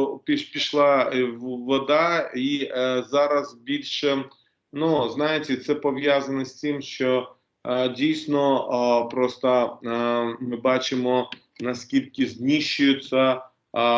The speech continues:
фауна і флора з-, у зв'язку з цією, е, трагедією. І для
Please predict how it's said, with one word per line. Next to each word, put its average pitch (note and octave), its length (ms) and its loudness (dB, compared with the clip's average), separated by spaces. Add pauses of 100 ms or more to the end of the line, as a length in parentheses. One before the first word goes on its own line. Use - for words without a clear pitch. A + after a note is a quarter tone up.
(200)
фауна C3+ 580 4
і C3+ 60 0
флора C3 600 2
з-, - 240 -12
у A#2 100 -2
зв'язку A#2+ 460 -4
з B2+ 60 -6
цією, B2 420 0
е, A#2+ 240 4
трагедією. G#2+ 840 0
І C3 280 4
для B2+ 480 2